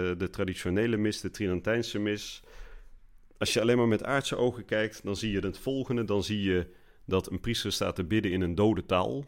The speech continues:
namelijk in het Latijn. En ni-, het Latijn wordt nergens meer gesproken, dus dat is een dode taal. De priester die staat met zijn rug naar de mensen, dus hij maakt geen contact met de mensen, hij is afstandelijk.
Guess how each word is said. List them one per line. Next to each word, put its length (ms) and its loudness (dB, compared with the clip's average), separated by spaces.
namelijk 380 0
in 100 0
het 100 -4
Latijn. 640 0
En 200 -2
ni-, 220 -2
het 340 -16
Latijn 300 2
wordt 140 -2
nergens 320 2
meer 180 -4
gesproken, 580 -4
dus 140 -4
dat 160 -4
is 80 -8
een 140 -4
dode 300 0
taal. 420 -4
De 80 -12
priester 300 0
die 100 -2
staat 260 4
met 120 2
zijn 140 2
rug 180 2
naar 120 2
de 60 0
mensen, 540 0
dus 240 -2
hij 380 2
maakt 260 0
geen 180 2
contact 340 -2
met 200 -2
de 60 -4
mensen, 340 0
hij 80 2
is 120 -2
afstandelijk. 880 -4